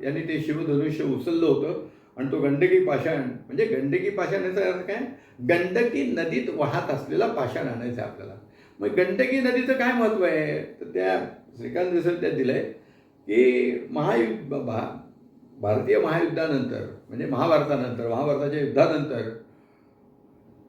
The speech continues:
भगवान शिवशंकरांनी, भ-, भगवान शिवशंकरांनी जे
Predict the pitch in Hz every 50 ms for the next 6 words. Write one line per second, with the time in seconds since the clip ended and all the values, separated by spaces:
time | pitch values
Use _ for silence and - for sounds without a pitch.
0 | _ _ _ _ - - 135 147 143 - 208 240 294 285 - 285 - - - -
1 | - - - _ _ _ _ _ _ _ _ _ _ _ _ _ _ _ _ -
2 | - - - - - 165 175 208 226 214 190 185 185 - 180 175 175 165 156 143
3 | 127 113 104 107 107 - - - - - 113 123 135 123 120 120 117 113 110 135
4 | 151 202 220 214 - - 139 156 139 147 143 - - 135 127 120 113 110 123 175
5 | - - - - - - - _ _ - 123 190 190 156 131 - - -